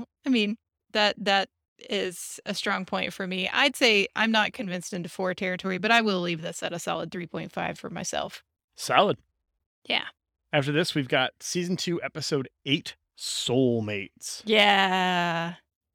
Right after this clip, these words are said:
Speaker 2: Londo divorces two of his three wives. Talia's ex-husband comes aboard Babylon Five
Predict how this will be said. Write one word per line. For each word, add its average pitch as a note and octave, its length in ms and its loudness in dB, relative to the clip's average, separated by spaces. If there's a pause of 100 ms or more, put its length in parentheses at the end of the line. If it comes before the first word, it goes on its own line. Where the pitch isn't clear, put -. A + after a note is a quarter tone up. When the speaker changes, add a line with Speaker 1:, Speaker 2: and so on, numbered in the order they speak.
(460)
Speaker 2:
Londo F#3+ 320 4
divorces D#3 500 4
two F3 160 6
of F#3 80 2
his G#3 120 -2
three A#3 180 0
wives. A3 520 4 (580)
Talia's D#3+ 440 0
ex-husband F#3+ 720 2
comes F3+ 260 0
aboard E3 260 0
Babylon D3 440 0
Five G3 420 4